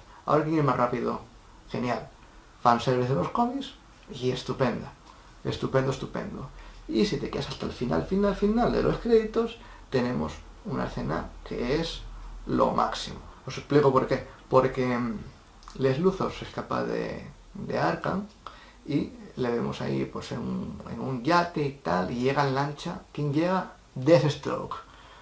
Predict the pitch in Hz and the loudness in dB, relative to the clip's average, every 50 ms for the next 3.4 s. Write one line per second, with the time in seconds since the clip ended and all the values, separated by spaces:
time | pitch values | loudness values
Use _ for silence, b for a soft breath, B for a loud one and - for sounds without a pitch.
0 | B B B B B B B B - 135 120 120 120 123 - 147 160 180 190 214 | B B B B B B B B -10 -8 -6 -6 -6 -2 0 0 2 2 2 0
1 | 233 - - - - - - - - - - 120 120 117 117 120 120 120 117 - | -2 -6 -10 -20 -20 -14 -12 -12 -8 -4 2 2 2 2 2 0 -4 -4 -6 -6
2 | - - - - - - - - 123 120 120 - - - - 160 151 143 131 117 | -8 -10 -12 -12 -12 -14 -12 -10 -10 -10 -10 -10 -6 -2 0 0 0 -2 -2 -4
3 | 117 113 117 - - - 202 | -4 -2 -2 -2 -2 -4 -6